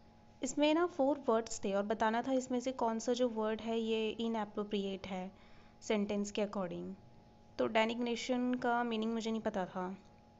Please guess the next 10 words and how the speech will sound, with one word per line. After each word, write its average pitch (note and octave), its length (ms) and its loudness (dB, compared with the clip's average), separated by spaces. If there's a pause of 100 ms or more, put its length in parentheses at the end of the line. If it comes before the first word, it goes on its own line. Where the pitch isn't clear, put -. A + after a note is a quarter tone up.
(200)
ये G#3+ 160 -2
वाले G#3+ 240 2
भी A3 100 0
wrong G#3 300 2
हो G3+ 80 -2
गए। G#3+ 280 -2 (1120)
ये B3 300 0
वाला B3 300 4
भी A3 640 -2 (1160)
एक A#3 400 -2